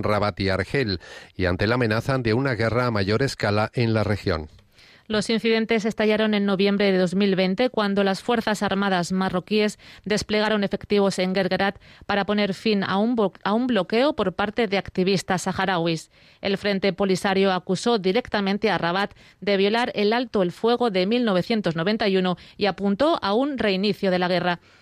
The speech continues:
Speaker 2: A su juicio, a la medida era una violación deliberada del alto el fuego y una agresión directa contra la población saharaui. El repunte del conflicto tuvo lugar apenas un mes antes de que el entonces presidente de Estados Unidos, Donald Trump,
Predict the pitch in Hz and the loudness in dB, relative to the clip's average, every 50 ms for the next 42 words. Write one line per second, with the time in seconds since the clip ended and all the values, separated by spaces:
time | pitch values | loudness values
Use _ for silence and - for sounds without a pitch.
0 | _ _ - - 196 185 - 196 160 - 214 202 - - 233 226 233 233 220 - | _ _ -6 -4 -2 0 0 0 2 2 0 0 0 0 2 2 2 2 0 -2
1 | _ - 202 202 190 196 190 185 185 190 190 240 247 233 240 240 202 220 220 233 | _ -4 -2 0 0 0 0 0 0 -2 -2 -2 0 0 0 0 2 0 0 0
2 | 240 - 233 247 254 262 233 196 165 180 180 180 180 185 185 180 - - 277 277 | 0 0 -2 -2 0 0 -2 -2 0 0 2 2 2 2 2 0 -2 0 0 0
3 | 247 208 180 170 196 254 277 254 214 196 196 214 233 208 190 185 180 180 180 175 | 2 2 0 -2 0 0 0 0 0 0 0 0 0 0 0 0 0 0 -2 -2
4 | - 190 185 175 - 233 220 202 202 202 - - - - - - 196 220 247 269 | -2 -4 -4 -2 0 0 2 2 0 -2 -4 -6 -14 -20 -10 -4 0 2 2 4
5 | 277 302 294 - - 196 - 202 196 190 - - 240 220 185 185 202 202 202 208 | 2 2 0 0 -2 -2 0 0 0 0 0 2 0 2 2 2 2 0 0 0
6 | - - 214 208 202 - - 262 285 285 311 302 285 226 196 - 185 185 175 170 | -2 -2 -2 -2 -2 -2 -2 -2 -2 0 0 0 0 0 -2 -2 0 0 2 2
7 | 175 175 165 - - 190 180 165 - - 180 - - 185 196 196 180 175 175 170 | 2 2 0 0 0 0 0 0 0 -2 -2 -2 0 0 0 0 0 0 -2 -4
8 | - _ _ _ _ - - _ - - 196 185 196 190 165 208 202 190 190 202 | -4 _ _ _ _ -20 -20 _ -4 -2 0 0 0 0 0 0 0 0 0 0
9 | 190 190 190 - 196 185 170 208 190 - - 208 196 180 - - 214 208 214 196 | 0 0 0 -2 -2 -2 0 -2 -2 -2 0 0 0 0 0 0 2 2 2 0
10 | 190 - 202 202 196 175 180 190 - 240 233 208 175 165 - 214 202 202 208 202 | 0 0 0 0 0 0 -2 -2 0 0 0 0 0 -2 -2 -2 -2 0 0 -2
11 | - - - 208 196 190 - 208 214 202 - - 196 185 - 190 180 151 190 185 | -2 -2 -2 0 0 0 2 0 0 0 0 -2 -2 0 0 0 2 2 2 2
12 | 185 190 185 240 254 254 269 254 - - 247 220 - 240 233 220 208 190 - 196 | 0 0 0 0 0 0 0 -2 -2 -2 -4 -2 0 0 0 0 0 0 0 0
13 | 196 190 180 - 226 208 190 185 - - 180 180 190 185 185 185 160 170 214 208 | 0 0 0 0 0 0 0 0 0 -2 -2 0 0 0 0 0 -2 -2 -2 0
14 | 190 175 160 - 196 190 190 196 | 0 -2 -2 0 0 0 0 -2